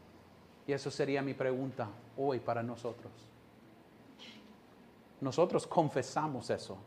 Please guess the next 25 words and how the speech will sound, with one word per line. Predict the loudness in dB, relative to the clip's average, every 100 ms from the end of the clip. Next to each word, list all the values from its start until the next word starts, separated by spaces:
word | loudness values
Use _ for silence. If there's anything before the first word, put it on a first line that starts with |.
| -20 -20 -20 -20 -20 -20 -20 -20 -20 -4
pero | -2 -2
¿creemos | 0 0 0 -4 -8
eso? | -12 -12 -18 -20 -20 -20 -20 -20 -20 -20 -20 -20 -20 -20 -20 -20 -20 -20 -20 -20 -20 -20 -20 -20 -14 2
¿Cuántas | 2 4 4
veces | 4 4 0 0
he, | 0 -2 0 2
he |
escuchado | 2 0 2 6 6 4 -4 -14 -20 -20 0
co-, | 0 0
gente | -4 0 2
pasar | 2 6 6 6
por | 2 0 -6
cosas | 0 2 2
difíciles | 0 0 -2 -2 -4 -4 -8 -10 -10 -4
y |
gente | -2 0
decir, | 0 2 -2 -4 -10 -8
"Es | 0
que | 2
Dios | 4 2 2
no | 0 -2
quiere | -2 0
esto | -2 -4 -4
para | -4 -4
vos"? | -6 -10 -16